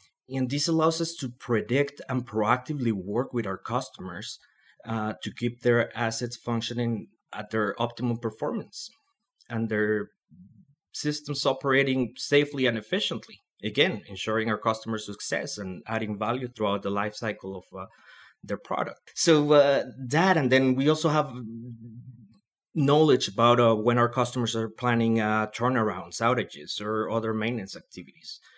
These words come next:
You know, when we have the knowledge about what products we have at these specific sites and what's coming up for maintenance, we can take advantage and perform those, uh, repair, overhaul, or even replacement activities,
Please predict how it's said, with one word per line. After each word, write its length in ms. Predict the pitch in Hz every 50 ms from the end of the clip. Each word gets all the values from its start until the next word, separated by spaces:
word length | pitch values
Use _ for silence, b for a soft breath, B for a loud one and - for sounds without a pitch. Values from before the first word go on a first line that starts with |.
| B B B B B B B
You 100 | 110 123
know, 120 | 123 117
when 200 | 107 117 120 120
we 120 | 127 160 170
have 280 | 175 190 196 185 160
the 100 | - 165
knowledge 420 | 143 131 123 120 131 135 135 - 123
about 300 | 98 98 104 101 98 98
what 240 | 110 110 110 - _ - -
products 420 | 110 113 120 120 104 98 - -
we 80 | 107 95
have 240 | 90 101 104 107 104
at 100 | 98 92
these 380 | 95 90 - 110 104 104 104
specific 560 | - - - 92 - - 120 120 120 95 -
sites 520 | - - - 76 78 82 85 - - - - B B B B B B B
and 360 | B 117 113 104 104 101 98 87 87 90
what's 320 | 104 117 123 143 143 -
coming 360 | - - 139 131 131 123 120 117
up 160 | 120 117 120
for 160 | - 101 87
maintenance, 500 | 82 92 98 117 117 95 90 98 - - B B B B B B
we 100 | 107 110
can 140 | - 165 160
take 180 | - 160 147
advantage 480 | 143 120 104 113 117 123 127 123 117 -
and 100 | 98 95
perform 460 | - 98 - - - 110 120 123 123
those, 320 | 117 110 107 107 - - 104
uh, 300 | 95 95 92 90 92 90 - _ _ - _ _ _ _ _ _ _ _ 104 107 104 113
repair, 640 | 123 123 113 - - 98 110 107 104 107 107 107
overhaul, 600 | - 101 107 104 110 107 101 95 104 101 107 107 104
or 100 | 98 104
even 220 | 113 113 123 110
replacement 540 | 104 104 101 - - 131 147 - 120 107 95
activities, 540 | 92 - - - 92 87 92 95 95 -